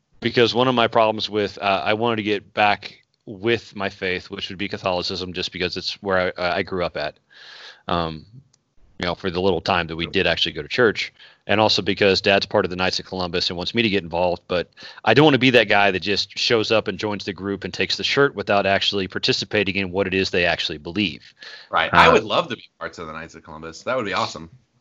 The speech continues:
Speaker 1: Um,
Speaker 2: Yeah.
Speaker 1: I, I'll, you know, get, get hooked up with Dad. We'll get her figured
Speaker 2: Yeah,
Speaker 1: out.
Speaker 2: yeah.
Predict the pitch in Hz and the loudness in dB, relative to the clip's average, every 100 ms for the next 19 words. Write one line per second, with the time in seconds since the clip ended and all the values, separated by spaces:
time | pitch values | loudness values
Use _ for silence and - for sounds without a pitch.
0 | - - - 107 135 127 78 85 _ 104 | -20 -20 -12 -4 -2 -2 -4 -10 _ -6
1 | - 113 95 95 - - 98 90 104 107 | -2 0 0 -4 -8 -14 -8 -6 -4 -6
2 | - - 107 120 139 120 170 180 95 107 | -2 2 4 4 2 4 4 4 0 -2
3 | 113 123 120 151 - 123 | -2 -2 0 0 0 -2